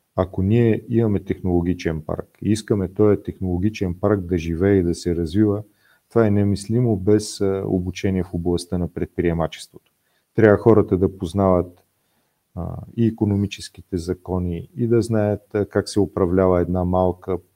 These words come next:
по-голяма, средна и голяма компания. Това е неизбежно и е важно да имаш специалисти в тази област. А,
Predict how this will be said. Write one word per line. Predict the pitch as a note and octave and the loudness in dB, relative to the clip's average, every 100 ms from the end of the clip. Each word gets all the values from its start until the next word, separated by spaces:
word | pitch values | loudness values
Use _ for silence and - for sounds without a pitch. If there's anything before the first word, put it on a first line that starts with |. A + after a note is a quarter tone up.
| _ _ | _ _
по-голяма, | G2 F2 F2+ F2+ F2 F2 E2+ E2 _ _ _ _ _ - | 0 2 2 2 0 -2 -2 -4 _ _ _ _ _ -18
средна | - G2 F#2+ F#2 F2+ | -2 2 2 2 -2
и | F2+ F2 | -2 -2
голяма | F2+ F2+ F2+ F2+ F2 F2 | 0 2 2 2 0 -2
компания. | - F2 F2 F2 F2 F2 _ _ _ _ _ _ _ _ | -4 -4 -2 -2 -2 -6 _ _ _ _ _ _ _ _
Това | G#2 A2+ A#2 A2 | 4 6 6 6
е | G2 | 4
неизбежно | F#2+ F#2+ F2 G2+ A#2 A2 G#2 | 2 0 2 4 4 4 2
и | |
е | F#2+ | 2
важно | G#2 G#2 G2+ | 4 2 0
да | F2 G2 | 0 0
имаш | F#2+ F#2 - | 0 -4 -10
специалисти | F2 - F2 F2 F2+ - E2+ | -10 -4 -2 -2 -4 -4 -4
в | E2 E2 - | -2 -4 -6
тази | E2+ D2+ | -4 -2
област. | E2+ D#2+ E2 A#2 - _ _ _ _ _ _ _ _ _ | 0 0 0 -4 -8 _ _ _ _ _ _ _ _ _
А, | F#2+ F2+ F#2 F#2 F2+ | -4 -2 -2 0 -2